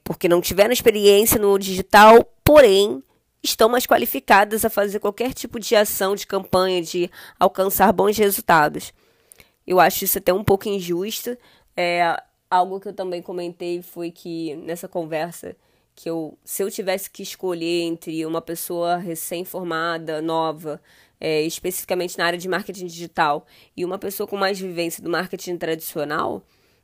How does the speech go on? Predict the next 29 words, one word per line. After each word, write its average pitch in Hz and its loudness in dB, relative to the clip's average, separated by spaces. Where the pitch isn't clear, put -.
eu 208 2
optaria, 214 -2
sem 254 -6
dúvida 226 -4
alguma, 208 -4
pela 240 -2
pessoa 240 -2
com 269 -10
mais 240 -4
vivência 220 -4
no 240 -4
marketing 240 -8
tradicional. 233 -2
Decorar 208 6
esses 233 0
termos, 202 4
entender 202 0
o 240 0
que 202 -4
é, 220 0
é 202 4
muito 220 -2
simples 214 -6
pra 185 -2
quem 185 -4
já 185 0
veio 170 0
dessa 160 -2
área. 139 -2